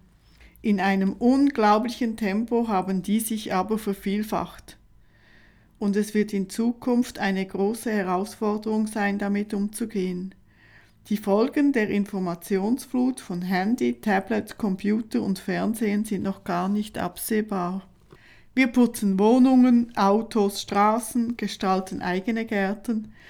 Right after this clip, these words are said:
aber wir achten nicht auf unser Denken. Wir pflegen unseren Gedankengarten nicht. Zudem betrachten wir unsere Gedanken gerne als die Wahrheit, die absolute Wahrheit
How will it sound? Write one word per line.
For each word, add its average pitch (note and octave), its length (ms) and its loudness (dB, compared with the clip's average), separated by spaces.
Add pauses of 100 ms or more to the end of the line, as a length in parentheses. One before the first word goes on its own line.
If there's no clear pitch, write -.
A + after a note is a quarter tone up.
(160)
aber G#3+ 280 4
wir A#3 220 6
achten G#3 400 0
nicht G#3+ 320 -2
auf G3+ 180 0
unser G#3+ 320 -2
Denken. F#3+ 640 -4 (640)
Wir G#3+ 140 2
pflegen G#3+ 640 0
unseren A3 560 -2
Gedankengarten F#3+ 1120 -4
nicht. - 420 -10 (680)
Zudem C#4 480 2
betrachten A3 640 0
wir A#3+ 180 4
unsere A#3 380 -2
Gedanken G3 580 -2
gerne G#3 500 2
als F#3 320 -4
die G3+ 160 0
Wahrheit, F#3 720 0 (420)
die - 160 -4
absolute D4 720 4
Wahrheit A3+ 720 0